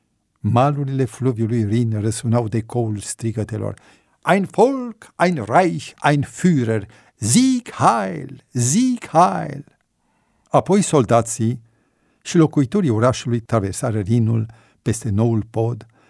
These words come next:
ale cărui balustrade miroseau încă a lemn de pin proaspăt tăiat, prin care curgea încă rășina. La capetele podului se afla un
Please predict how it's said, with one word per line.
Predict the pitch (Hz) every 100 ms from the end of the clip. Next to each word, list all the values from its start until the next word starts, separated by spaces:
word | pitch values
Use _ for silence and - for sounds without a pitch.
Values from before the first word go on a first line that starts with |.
| _ _
ale | 120 117
cărui | 113 - 143
balustrade | 117 123 117 - 135 135 123
miroseau | 120 120 113 - 196 190
încă | 151 -
a | 113
lemn | 101 107 101
de | 98
pin | 98 - 113 107 104
proaspăt | 101 101 - - - _
tăiat, | 92 82 85 - _ _ _ _ _ _
prin | 107 98
care | 95 104 101 98 98 _ _ _ _
curgea | - 117 92 120 110
încă | 95 -
rășina. | 98 85 - - 95 95 107 _ _ _ _ _ _ _ _ _ _ _ _ _ _
La | 139 151
capetele | - 220 190 160 131
podului | - 156 143 139
se | 123 127
afla | -
un | 135 127